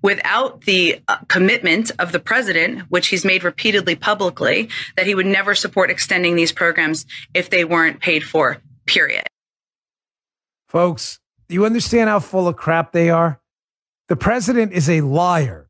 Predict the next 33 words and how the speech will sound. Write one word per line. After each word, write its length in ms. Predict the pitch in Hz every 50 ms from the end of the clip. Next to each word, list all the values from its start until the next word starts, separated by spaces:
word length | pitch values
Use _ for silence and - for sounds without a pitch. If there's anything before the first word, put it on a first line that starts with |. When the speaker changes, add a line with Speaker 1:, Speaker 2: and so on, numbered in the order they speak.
| _
Speaker 2:
He's 240 | _ - 180 185 -
got 160 | - 196 175
a 140 | 170 165 160
history 580 | 123 - - 226 226 - - - 185 180 170 156
of 160 | 147 117 113
lying. 340 | 135 131 123 117 104 101 104
He 140 | 139 220
can 220 | 240 - 294 269 226
say 340 | - - - 269 254 233 226
all 300 | 220 - 190 202 208 202
he 100 | 196 185
wants, 380 | 165 185 196 190 180 139 -
"They're 100 | - 160
not 220 | 151 165 175 - -
gonna 160 | 175 160 151
extend 360 | 139 - - - 170 160 156
these 160 | 156 151 131
programs." 480 | - - 160 156 147 131 113 90 78 - _ _ _ _ _ _ _
But 160 | - 185 185
the 100 | - 180
hard 380 | 156 - 196 226 240 254 262 214
reality, 640 | 240 233 226 214 214 214 208 202 175 147 113 92 80 _ _ _ _ _ _ _ _ _ _ _ _ _ _ _ _ _ _ _ _ _ _
in 160 | - 185 180
my 140 | 185 190 196
opinion, 760 | 190 185 160 123 - - 156 247 277 262 226 196 175 160 165
again, 440 | 175 170 143 196 180 160 147 143 131
based 380 | 110 196 202 208 196 - - 214
on 200 | 185 180 170 160
hard 440 | 117 - - 208 220 240 247 233 233
evidence 500 | 208 226 226 190 220 214 214 190 - -
in 220 | - 196 175 175
the 80 | 165 151
past, 680 | - - - 185 170 143 113 - - - - - -